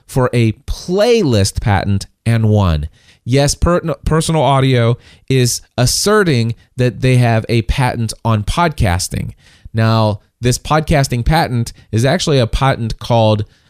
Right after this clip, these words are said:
uh, for, you know, means of disseminating serialized content.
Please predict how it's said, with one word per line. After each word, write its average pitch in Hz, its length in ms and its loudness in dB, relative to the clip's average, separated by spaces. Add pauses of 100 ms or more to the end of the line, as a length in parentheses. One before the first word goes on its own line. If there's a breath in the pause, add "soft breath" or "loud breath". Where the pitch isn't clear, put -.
(120 soft breath)
uh, 101 360 2
for, 117 500 0
you 113 140 -2
know, 98 100 2
means 123 420 0
of 104 220 -2
disseminating 113 840 0
serialized 107 920 0
content. - 800 -4